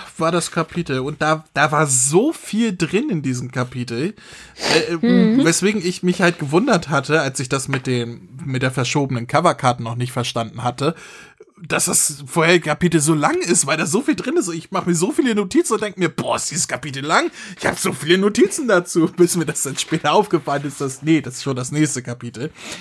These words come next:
Speaker 1: Aber trotzdem
Speaker 2: Ja.
Speaker 1: habe ich sehr, sehr viel dazu zu sagen. Erstmal dieses, ähm,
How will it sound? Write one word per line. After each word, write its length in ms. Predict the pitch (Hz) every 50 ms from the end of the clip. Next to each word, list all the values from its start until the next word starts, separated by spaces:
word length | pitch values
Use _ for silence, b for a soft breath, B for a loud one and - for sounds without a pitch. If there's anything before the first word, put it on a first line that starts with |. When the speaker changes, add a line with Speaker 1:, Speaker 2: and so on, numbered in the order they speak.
| 185 B
Speaker 1:
Aber 140 | 156 170 185
trotzdem 340 | - - 262 254 247 262 180
Speaker 2:
Ja. 40 | 143
Speaker 1:
habe 120 | 143 139
ich 120 | 139 131 160 -
sehr, 340 | - 143 131 139 175 214 254
sehr 160 | 262 262 240
viel 220 | - - - 240
dazu 280 | 196 180 175 - - 185
zu 140 | 170 - 156
sagen. 460 | 143 160 170 196 208 160 151 196 214 B B B B B B B B B -
Erstmal 720 | - 185 233 311 - - - 202 196 196 208 233 262 294 - _ _ _ _ B B B B B B B B -
dieses, 440 | 165 190 190 208 208 - - - _ -
ähm, 520 | 165 170 170 170 170 175 170 170 165 160